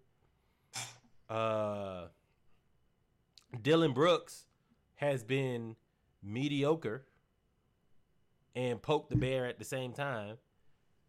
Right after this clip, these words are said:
Like, he's, he's, he's out here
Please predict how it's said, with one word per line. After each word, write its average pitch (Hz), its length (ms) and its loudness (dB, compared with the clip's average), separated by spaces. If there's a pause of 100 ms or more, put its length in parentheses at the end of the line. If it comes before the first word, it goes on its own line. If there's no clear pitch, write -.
(340)
Like, 120 280 0
he's, 135 360 -2
he's, 151 340 -2 (140)
he's 151 480 -4
out 131 280 4
here 135 300 0